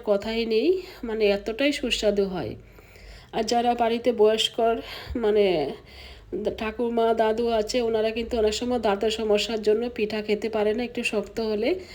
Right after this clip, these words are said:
আর এই পিঠাটা খেয়ে কিন্তু, মানে ওনারা খুবই আনন্দিত হবে, খুব সুন্দরভাবে মুখে দিলেই কিন্তু মিলিয়ে যাবে,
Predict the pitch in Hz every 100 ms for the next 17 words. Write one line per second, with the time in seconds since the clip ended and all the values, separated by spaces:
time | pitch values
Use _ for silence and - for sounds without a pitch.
0 | - - - 220 220 220 226 226 214 226
1 | - 233 233 240 220 254 370 - - -
2 | 226 220 220 220 226 254 - 240 226 285
3 | 226 226 226 226 226 220 214 226 359 -
4 | - - 285 240 226 220 220 277 233 214
5 | 247 233 226 240 233 240 320 294 247 233
6 | 202 185 170 156